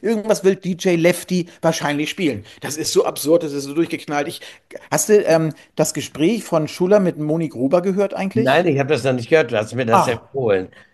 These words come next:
Speaker 2: Also
Speaker 1: Ja,
Speaker 2: das
Speaker 1: ich
Speaker 2: werden wir jetzt gleich hören auf dem Weg nach
Speaker 1: Genau,
Speaker 2: nach
Speaker 1: wollen wir mal so machen, ich sag's schon mal vorab, Moni Gruber, ne,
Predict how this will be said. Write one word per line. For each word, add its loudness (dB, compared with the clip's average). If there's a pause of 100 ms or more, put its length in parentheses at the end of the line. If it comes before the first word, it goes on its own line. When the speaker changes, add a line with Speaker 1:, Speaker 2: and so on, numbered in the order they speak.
(200)
Speaker 2:
Also 2
Speaker 1:
Ja, -2
Speaker 2:
das -2
Speaker 1:
ich -8
Speaker 2:
werden 2
wir 2
jetzt 0
gleich 2
hören 0
auf -4
dem -6
Weg -2
nach 2
Speaker 1:
Genau, 4
Speaker 2:
nach -2 (120)
Speaker 1:
wollen -8 (120)
wir 8
mal 8
so 6
machen, 4
ich -6
sag's 4
schon -6
mal -2
vorab, -4 (120)
Moni 2
Gruber, 2
ne, -4